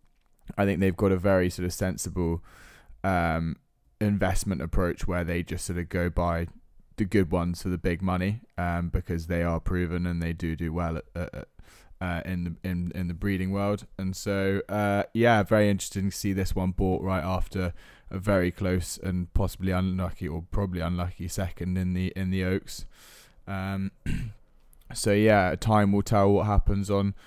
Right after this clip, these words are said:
on Saturday. I mean, I do, if we're gonna do the analysis now, but I wouldn't be so keen on her.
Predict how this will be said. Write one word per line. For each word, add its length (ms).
on 160
Saturday. 580
I 60
mean, 420
I 60
do, 160
if 360
we're 200
gonna 100
do 160
the 80
analysis 460
now, 300
but 180
I 180
wouldn't 600
be 100
so 240
keen 320
on 140
her. 240